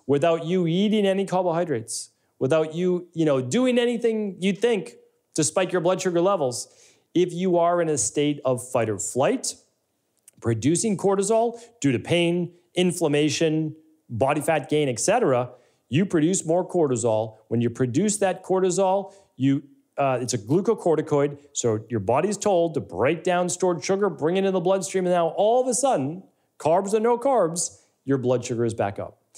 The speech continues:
And so this is really important to understand when we, when we look beyond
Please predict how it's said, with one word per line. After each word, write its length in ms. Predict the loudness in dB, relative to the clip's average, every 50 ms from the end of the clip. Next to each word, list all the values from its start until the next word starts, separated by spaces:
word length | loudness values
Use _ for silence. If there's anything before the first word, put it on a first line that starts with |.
| -20 -20 -20 -14 -4 0
And 160 | 0 0 2
so 200 | 2 2 2 2
this 180 | 2 0 0 0
is 140 | -2 -2 0
really 240 | 2 2 2 2
important 380 | 2 0 0 0 0 0 0 0
to 40 | -2
understand 600 | -2 -2 -2 -2 -2 -2 0 0 0 2 0 0
when 100 | 0 0
we, 120 | 0 0
when 160 | 0 0 0
we 120 | 0 0 0
look 520 | 0 0 2 2 2 2 0 -6 -12 -16 -14 -10 -10 -4 -2
beyond 880 | 0 0 2 2 2 2 2 2 0 -2 -2 -4 -6 -10 -14 -16 -20